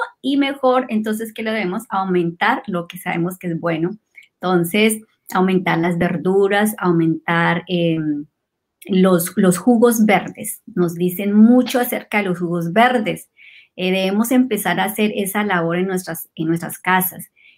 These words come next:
Eh, tenemos que aumentar el magnesio y el potasio. Por eso se, nos dicen que los jugos verdes, porque en los jugos verdes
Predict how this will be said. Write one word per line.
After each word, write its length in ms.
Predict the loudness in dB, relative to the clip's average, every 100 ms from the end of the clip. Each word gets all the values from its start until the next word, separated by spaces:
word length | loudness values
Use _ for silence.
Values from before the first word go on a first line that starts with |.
| _
Eh, 440 | -6 -2 2 2 0
tenemos 540 | -2 0 4 4 2 0
que 360 | 4 4 2
aumentar 680 | 0 4 4 6 4 2 0
el 120 | 4
magnesio 640 | 4 6 6 4 4 2 -2
y 80 |
el 100 | -4 -6
potasio. 500 | -6 0 0 -2 -6
Por 160 | -2 0
eso 200 | 0 -6
se, 160 | -4 2
nos 220 | 2 2
dicen 400 | -2 0 -2 0
que 100 | 0
los 160 | 0
jugos 320 | 0 -4 -2 0
verdes, 380 | 2 2 -2
porque 280 | -4 -10 -2
en 60 | -2
los 140 | -2
jugos 320 | -2 -2 -2
verdes 500 | 0 0 0 -2 -4